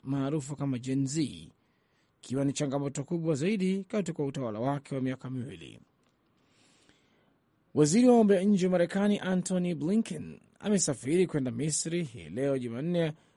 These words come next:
akishinikiza maeneo yanayoweza kupata maendeleo katika makubaliano ya sitisho la mapigano huko Gaza na kuachiliwa kwa mateka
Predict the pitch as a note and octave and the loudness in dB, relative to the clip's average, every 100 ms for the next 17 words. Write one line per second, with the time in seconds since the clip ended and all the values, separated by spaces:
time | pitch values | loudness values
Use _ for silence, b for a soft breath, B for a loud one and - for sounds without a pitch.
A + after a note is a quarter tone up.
0 | b - F2+ - D#3 D#3 F#3+ E3 E3 D#3 | b -16 -12 -6 -6 -2 -2 -2 -2 0
1 | D#3+ F#3 G3 E3 A#2+ C3 D3+ C#3+ C#3+ D3 | 0 0 0 0 0 0 0 0 -6 -8
2 | D3+ D3 D3 C#3+ C3 A#2+ C3 F3+ D#3 C#3+ | -6 -6 -6 -4 -4 -2 0 2 2 -2
3 | b b b _ F#2 A2 D3 D3 D3+ D3+ | b b b _ -10 -4 -4 -2 0 2
4 | D#3+ F#3 G3+ F3 D#3 D#3+ D#3 D3+ D3 D3 | 2 2 2 0 -2 -6 -6 -4 -4 -4
5 | D3 C#3+ E3 E3 E3+ E3 D3+ A2+ A2 D#3 | -6 -4 -2 -2 -2 -2 -4 -6 -2 0
6 | C3+ C#3+ C3 b b b b _ E2 A#2 | 2 0 -2 b b b b _ -8 -4
7 | D3 D#3 C#3+ D#3+ F#3 F3+ F3+ - - D3 | -2 -2 -2 -2 2 2 0 -4 -10 -8
8 | E3+ E3+ D3+ C#3 | -6 -4 -2 -4